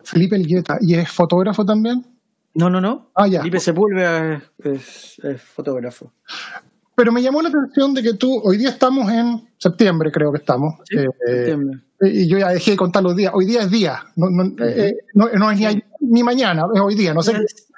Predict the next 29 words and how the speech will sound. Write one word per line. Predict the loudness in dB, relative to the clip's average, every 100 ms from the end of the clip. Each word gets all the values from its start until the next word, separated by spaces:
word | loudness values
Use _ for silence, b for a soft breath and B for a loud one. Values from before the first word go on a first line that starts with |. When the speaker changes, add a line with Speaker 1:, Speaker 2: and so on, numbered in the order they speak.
| 0
Speaker 1:
qué, | 2
no, | 4
no | 0 0
sé |
Speaker 2:
eso | -2
Speaker 1:
qué | -2
Speaker 2:
es |
lo | -4
que | -4
pasa. | -10 _ -12 -4
Yo | -2 0
creo | 0 0
que | 0
lo | 0
único | -2 0
que | 0
difiere | -2 -2 0 0
hoy | 0 -2
día, | -2 -2 -2
me | -4
está | -2
pasando | -4 -2 -2 0
mucho, | 0 -2 -2 -2
es | -4
como, | -4 -2 -2 -4 -6
esta | -12 -6
es | -4
la | -4
semana | -2 -2 -2 -2 -4 -8